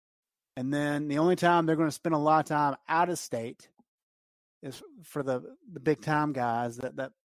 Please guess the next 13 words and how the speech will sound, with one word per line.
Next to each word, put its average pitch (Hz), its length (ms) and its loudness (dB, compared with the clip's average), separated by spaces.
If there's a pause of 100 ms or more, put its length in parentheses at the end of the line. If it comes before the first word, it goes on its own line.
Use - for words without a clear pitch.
(200)
you 139 100 -14
know, 127 60 -8
they 131 100 -8
need 127 200 -8
to 123 120 -6
supplement 131 520 -6
the - 60 -20
classes 123 420 -10
here. 123 260 -16 (880)
And 156 240 -4
I 147 120 -2
think, 220 380 0 (640)
I, 190 120 -14